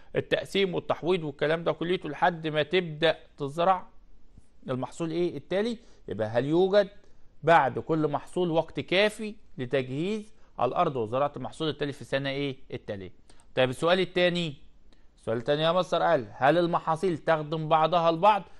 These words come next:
في احتياجاتها السمادية؟ يعني إيه تخدم بعضها البعض في احتياجاتها السمادية؟ يعني زي ما اتفقنا قلنا محصول بنزرع محصول نجيلي مكان محصول ايه يعقبه محصول ايه؟ آه، يعقب محصول ايه؟ بقولي.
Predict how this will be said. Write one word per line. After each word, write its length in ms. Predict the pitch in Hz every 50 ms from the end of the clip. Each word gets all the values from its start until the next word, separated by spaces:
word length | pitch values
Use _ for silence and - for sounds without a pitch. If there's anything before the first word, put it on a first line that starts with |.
| - - -
في 140 | - 160 139
احتياجاتها 580 | - - - 147 147 143 151 165 160 - 185
السمادية؟ 760 | 185 - - 214 190 185 190 175 196 220 233 247 247 226 - - - - - - - -
يعني 300 | - 120 113 120 127 139
إيه 160 | 160 175 160
تخدم 320 | 180 180 170 160 170 160 156
بعضها 360 | 156 147 147 156 175 170 160
البعض 380 | 160 156 156 170 170 170 160 151
في 80 | -
احتياجاتها 480 | - - - 156 151 151 170 156 - 156
السمادية؟ 600 | 147 - 160 160 160 156 165 170 170 165 156 - - - - - - - - - - _ -
يعني 360 | 143 151 143 127 117 113 113
زي 140 | 117 123 120
ما 80 | 127 131
اتفقنا 540 | - - 147 - 180 175 156 135 113 110
قلنا 400 | - - 151 156 139 120 110 107
محصول 680 | 104 113 117 117 - - - - 175 185 175 147 120 110
بنزرع 460 | 120 135 160 165 139 127 110 101 - - - - - - - - -
محصول 400 | - 123 - - - 196 208 190
نجيلي 520 | 185 180 175 202 214 220 220 220 208 190 - - - - -
مكان 400 | 151 147 139 - - 208 208 190
محصول 460 | 185 160 - - - 196 196 190 - -
ايه 180 | 170 170 165
يعقبه 420 | 165 151 151 - - 185 180 180 160
محصول 380 | 160 143 - - 170 165 156
ايه؟ 340 | 147 165 170 175 170 156 156 - - - - - - - - -
آه، 80 | -
يعقب 380 | 131 147 160 160 156 - 165 160
محصول 340 | 147 123 - - 170 156 156
ايه؟ 180 | 160 160 156
بقولي. 520 | 143 135 139 135 - 165 156 131 107 101